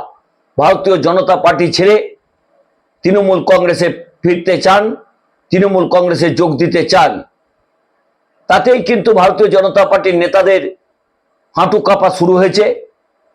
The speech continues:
যে রক্তক্ষরণ মস্তিষ্ক থেকে শুরু হয়েছে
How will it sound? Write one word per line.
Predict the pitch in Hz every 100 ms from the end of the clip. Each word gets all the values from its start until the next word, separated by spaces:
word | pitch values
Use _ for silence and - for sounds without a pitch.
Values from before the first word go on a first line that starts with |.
| _ -
যে | 135 214
রক্তক্ষরণ | 208 - - 220 - 208 196 185
মস্তিষ্ক | 180 - 202 202 202
থেকে | 202 196
শুরু | 185 180 185
হয়েছে | 190 185